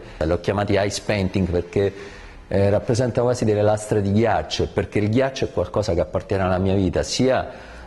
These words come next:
eh, dal punto di vista professionale legato appunto alla montagna e allo sci, ma anche perché per me il ghiaccio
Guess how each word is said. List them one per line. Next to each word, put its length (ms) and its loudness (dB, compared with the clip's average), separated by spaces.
eh, 260 2
dal 160 0
punto 280 0
di 60 2
vista 200 0
professionale 640 0
legato 280 0
appunto 360 -2
alla 100 0
montagna 520 0
e 40 0
allo 80 2
sci, 220 -2
ma 120 2
anche 240 -2
perché 420 0
per 220 -2
me 120 2
il 120 2
ghiaccio 680 0